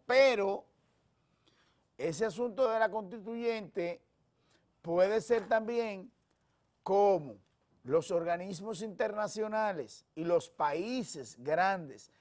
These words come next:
están detrás de Nicolás Maduro y todo su séquito, una forma de garantizar que no vayan a apresarlo, vamos a, y acusarlo de asuntos de corrupción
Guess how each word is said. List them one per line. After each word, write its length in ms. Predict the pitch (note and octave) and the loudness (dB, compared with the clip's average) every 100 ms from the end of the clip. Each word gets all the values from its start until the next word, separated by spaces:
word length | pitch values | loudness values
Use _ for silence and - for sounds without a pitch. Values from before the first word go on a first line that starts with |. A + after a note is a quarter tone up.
| _ _ | _ _
están 800 | A3+ G#3 - - G3+ B3+ B3+ D3+ - _ _ _ _ - | 2 2 2 2 6 6 4 -4 -12 _ _ _ _ -14
detrás 1000 | D3+ G3 F3+ - E3+ A3 G3 - - - _ _ _ _ - | 0 2 2 0 6 8 8 4 -10 -20 _ _ _ _ -4
de 240 | F3 F#3 | 2 2
Nicolás 480 | F3 D#3 E3+ F#3 A3+ | 0 2 4 6 6
Maduro 400 | G#3+ F#3 G#3+ F#3 | 2 0 0 -2
y 60 | |
todo 260 | C#3+ F#3 G#3 | 0 0 0
su 120 | G3 | -4
séquito, 720 | F3+ - G3 - C#4+ - C4 - _ _ _ _ _ _ _ _ _ _ _ | -8 -2 0 -2 -10 -10 -12 -12 _ _ _ _ _ _ _ _ _ _ _
una 240 | C3+ F#3 | -2 0
forma 420 | - B3 B3 A#3+ A#3 | 4 4 4 4 2
de 120 | A3 | 4
garantizar 880 | G#3+ G3+ E3 F3 - G3 F3 C3+ - _ _ _ _ _ _ | 4 4 2 -8 2 6 6 4 -6 _ _ _ _ _ _
que 180 | - D#3+ | -6 -4
no 200 | E3 F#3 | 0 2
vayan 640 | G3+ G#3+ A3 A3 G#3 G3 - _ - | 6 6 6 4 2 0 -12 _ 4
a 280 | E3+ F3+ | 6 8
apresarlo, 1200 | E3+ E3+ E3 - F#3 F#3+ F3+ D3 C#3+ D#3 F3 - _ _ _ _ _ _ _ _ _ - | 6 4 0 2 2 4 4 2 2 4 4 0 _ _ _ _ _ _ _ _ _ -16
vamos 260 | A2 C3 | -8 -2
a, 180 | D#3+ E3+ | 0 0
y 100 | E3+ | 4
acusarlo 920 | F3+ - F3 D3 F#3 G3+ G#3+ G3 F3 | 4 4 -4 -2 4 6 6 4 0
de 80 | E3+ | -2
asuntos 380 | C3+ F#3+ F3+ F#3 | -4 -8 -6 -6
de 100 | F#3 | -6
corrupción 880 | F3+ E3 C3 - F3+ G#3+ G3 D#3+ | -6 -6 -8 -4 -2 0 0 -4